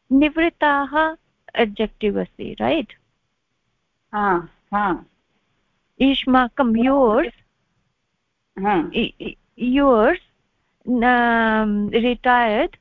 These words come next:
Speaker 1: अस्ति। So
Speaker 2: हा।
Speaker 1: that's not a correct
Speaker 2: You,
Speaker 1: sentence।
Speaker 2: you, uh, sorry?
Speaker 1: Yours
Speaker 2: हम्म।
Speaker 1: retired अस्ति, निवृत्ताः अस्ति।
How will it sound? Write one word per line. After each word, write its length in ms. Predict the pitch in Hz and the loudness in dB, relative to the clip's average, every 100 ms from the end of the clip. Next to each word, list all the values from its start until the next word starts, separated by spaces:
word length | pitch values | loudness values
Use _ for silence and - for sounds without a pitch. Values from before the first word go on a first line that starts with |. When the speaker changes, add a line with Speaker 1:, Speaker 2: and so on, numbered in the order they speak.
| _ - | _ -10
Speaker 1:
अस्ति। 380 | 202 _ - - _ _ _ _ _ - | -10 _ -20 -20 _ _ _ _ _ -6
So 80 | 190 | 0
Speaker 2:
हा। 80 | 208 | 0
Speaker 1:
that's 400 | 262 - - 277 | 0 -4 -10 -10
not 80 | |
a 100 | 262 | -10
correct 300 | 185 247 240 | -4 0 0
Speaker 2:
You, 80 | 240 220 | 0 -6
Speaker 1:
sentence। 260 | 202 214 - | -6 -6 0
Speaker 2:
you, 260 | 277 285 262 - - - | 2 2 0 -4 -16 -6
uh, 160 | 247 - _ _ 214 | -6 -6 _ _ 0
sorry? 220 | 208 403 _ _ _ _ _ _ _ _ | 0 -2 _ _ _ _ _ _ _ _
Speaker 1:
Yours 560 | 254 277 302 285 214 339 - _ _ _ _ _ _ _ - | -2 2 4 4 4 0 -4 _ _ _ _ _ _ _ -8
Speaker 2:
हम्म। 260 | 202 170 170 _ _ _ _ - | -6 -6 -10 _ _ _ _ -2
Speaker 1:
retired 640 | 277 254 - 247 240 277 | 0 0 0 0 0 -2
अस्ति, 380 | 247 202 _ - - 214 | -4 -6 _ -20 -14 -4
निवृत्ताः 840 | 240 226 247 247 240 220 208 269 | -2 0 -2 -2 0 0 0 -4
अस्ति। 260 | 285 202 | -4 -6